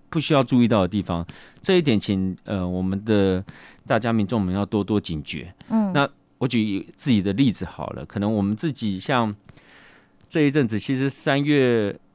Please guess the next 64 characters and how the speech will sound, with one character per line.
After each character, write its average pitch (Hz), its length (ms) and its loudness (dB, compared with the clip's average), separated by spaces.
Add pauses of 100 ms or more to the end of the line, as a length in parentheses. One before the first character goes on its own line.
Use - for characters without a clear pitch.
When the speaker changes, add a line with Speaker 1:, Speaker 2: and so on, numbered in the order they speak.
(160)
Speaker 1:
三 147 400 -2
月 151 200 2
上 123 240 -2
面， 113 240 0
我 92 160 -4
们 92 380 -6 (540)
二 135 220 4
月、 131 140 2
三 120 180 -2
月 123 80 -2
上 117 160 -4
面， 113 160 -2
我 87 80 -4
们 87 80 -4
几 131 180 -6
乎 123 160 0
就 120 220 2
有， 87 220 -4
已 - 120 -10
经 113 160 -4
有 101 140 0
两 85 260 -2
个 87 140 -10
公 101 240 -4
出 92 260 -8
的， 82 280 -8 (340)
公 117 160 -2
出 117 160 -4
的 101 140 -2
行 95 240 -6
程。 82 280 -10 (600)
那 143 120 2
也 101 120 2
是 127 180 -2
都 123 200 4
预 127 160 6
定 110 260 2
了， 82 140 -8
也 110 120 0
是 160 160 -2
因 156 80 4
为 143 120 4
这 139 160 2
疫 139 260 2
情 98 400 -4
就 113 200 0
得 104 180 0
忍 104 260 0
痛 113 240 0
取 - 160 -8
消， 95 320 -2 (160)
最 139 160 2
后 107 100 4
还 104 140 2
得 98 180 -2
赔 87 200 -6
定 95 220 -2
金。 85 220 -6
可 110 140 -6
是 156 80 -2
我 143 160 4
觉 110 160 0
得 160 180 4
Speaker 2:
是。 135 80 0